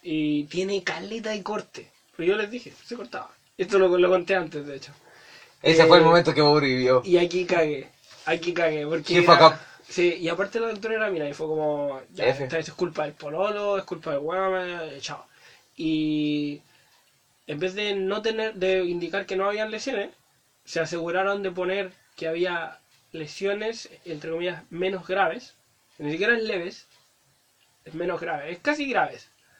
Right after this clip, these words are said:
Speaker 1: Y eso hizo que me tuvieran detenido por todo el día hasta el día siguiente a la misma hora, más o menos. Entonces tuve en total como unas treinta horas detenido junto al procedimiento y todo el huevo, y fui a juzgado.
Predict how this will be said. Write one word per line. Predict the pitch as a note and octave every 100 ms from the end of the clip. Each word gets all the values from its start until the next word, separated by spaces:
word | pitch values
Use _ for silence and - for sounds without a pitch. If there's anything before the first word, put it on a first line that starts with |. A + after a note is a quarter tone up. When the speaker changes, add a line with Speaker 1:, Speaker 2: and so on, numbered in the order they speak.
| _ - - -
Speaker 1:
Y | F3+ E3 E3 D#3 D#3+ E3
eso | F3 F3
hizo | F3+ F3+ F#3+
que | F3 F3 F3 F3
me | E3+
tuvieran | D#3 D#3 D#3+
detenido | D#3 D3 D#3 - _ _ _ _ _ _ _
por | E3 E3+ E3+ E3 E3 D#3+ D#3+ D#3 - _
todo | G3 A3+
el | A3+
día | A#3 B3+ B3
hasta | A#3+
el | A3
día | A3
siguiente | A3 G#3+ A#3+ D#4+
a | D#4+ D4 B3+
la | B3+
misma | G#3+ G3+ E3
hora, | D3+
más | D3+
o | C#3
menos. | B2 _ _
Entonces | F3 F3
tuve | G#3+ A3 G#3+ G3+
en | F#3+
total | F#3 F3+ G3+
como | A3+ G#3+
unas | G3 F#3+
treinta | F#3+ G3 G3+ G3+
horas | G3+ G3
detenido | F#3+ G3 C#4 _ _ _ - - _
junto | - E3 D#3+
al | D#3+
procedimiento | D#3+ D#3+ D#3 D#3 E3 E3 D#3+
y |
todo | D#3 D#3
el | D3+
huevo, | D#3 D#3+ D3+
y | D3+
fui | C#3+ D3+
a | D3+ D3+ C#3+ C#3
juzgado. | - - - E3 F#3